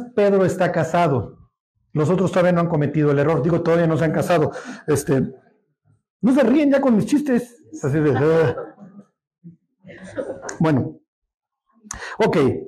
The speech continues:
versículo diez. En casa volvieron los discípulos a preguntarle de lo mismo, y les dijo, "Cualquiera que repudie a su mujer y se casa con otra, comete adulterio contra ella", porque pues sí, ya te voto a ti y me voy con otra. <laughs> Ok.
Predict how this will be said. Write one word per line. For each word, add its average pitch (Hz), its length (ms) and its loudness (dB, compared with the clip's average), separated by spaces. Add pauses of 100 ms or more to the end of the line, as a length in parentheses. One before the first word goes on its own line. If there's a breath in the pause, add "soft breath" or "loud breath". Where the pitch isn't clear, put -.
(140)
versículo 208 380 2
diez. 135 320 0 (340 loud breath)
En 190 160 2
casa 262 240 2
volvieron 208 360 4
los 202 120 2
discípulos 180 480 2
a 127 80 0
preguntarle 151 480 2
de 165 100 2
lo 226 140 4
mismo, 294 540 4
y 180 80 0
les 170 180 2
dijo, 175 520 0
"Cualquiera 294 460 2
que 247 100 -2
repudie 196 440 2
a 190 40 2
su 202 120 -4
mujer 185 260 2
y 170 60 4
se 147 140 -6
casa 185 240 0
con 175 100 0
otra, 156 220 -2
comete 151 300 -2
adulterio 143 400 0
contra 170 360 -4
ella", 220 160 -4
porque - 200 -14
pues - 160 -12
sí, - 260 -2 (240 loud breath)
ya - 160 -2
te 160 120 0
voto 196 280 2
a 214 100 2
ti 220 280 2
y 190 40 0
me 156 80 0
voy 175 160 0
con 202 180 0
otra. 262 380 0 (440)
<laughs> - 320 -6 (920 loud breath)
Ok. - 200 -2